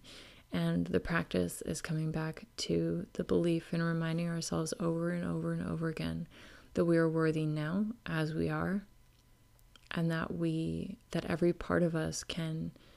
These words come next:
be with and exist and be, belong,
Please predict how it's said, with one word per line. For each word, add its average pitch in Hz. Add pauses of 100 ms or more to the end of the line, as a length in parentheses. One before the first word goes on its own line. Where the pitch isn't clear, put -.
(440)
be 170 (140)
with 180 (200)
and 160
exist 180
and 160
be, 165 (600)
belong, 175